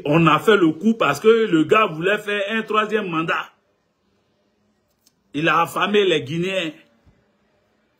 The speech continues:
Sylvie Manou, <laughs> big up à toi. Donc on attrape,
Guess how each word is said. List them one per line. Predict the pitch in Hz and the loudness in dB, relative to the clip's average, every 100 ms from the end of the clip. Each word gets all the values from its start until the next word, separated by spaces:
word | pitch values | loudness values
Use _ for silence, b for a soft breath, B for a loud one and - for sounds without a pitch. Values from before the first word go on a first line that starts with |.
| _ _ _ | _ _ _
Sylvie | _ 151 139 151 | _ -4 -2 -2
Manou, | 151 139 147 131 - _ | 0 0 0 -4 -10 _
<laughs> | _ - | _ -6
big | 143 117 117 139 | -4 -4 -6 -2
up | 131 131 | -2 -4
à | |
toi. | - 110 - _ _ _ _ _ _ _ _ _ _ _ _ _ _ _ - | -6 -10 -12 _ _ _ _ _ _ _ _ _ _ _ _ _ _ _ -4
Donc | 135 135 | -2 -2
on | 123 | -4
attrape, | 110 - 131 - | -4 -4 -6 -8